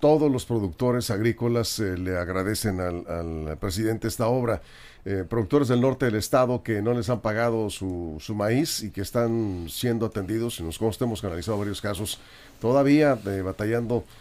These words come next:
con las bodegas, eh, a través del sates y a través de la Secretaría de Agricultura, pero son productores del norte del estado. Hay que pensar en la gente del sur,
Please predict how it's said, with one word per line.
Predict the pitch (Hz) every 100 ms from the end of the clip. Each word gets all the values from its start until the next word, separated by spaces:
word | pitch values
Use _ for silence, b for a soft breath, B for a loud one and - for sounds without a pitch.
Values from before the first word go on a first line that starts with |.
| b b
con | 95 101
las | 98
bodegas, | 107 127 127 120 -
eh, | 101 92
a | 82
través | 98 113 90
del | 107 95 87 85
sates | 82 117 110 117 87
y | 87
a | 85
través | 92 98
de |
la | 92
Secretaría | 82 76 92 104
de |
Agricultura, | 95 90 85 107 107 95 B B B B
pero | 123 120
son | 147 143
productores | 156 - 151 120
del | 117
norte | 127 123 127
del | 117
estado. | 110 - 135 135 90 B B B
Hay | -
que | 123 170
pensar | 143 104 139 139
en | 107
la |
gente | 92 104 107
del | 92
sur, | 113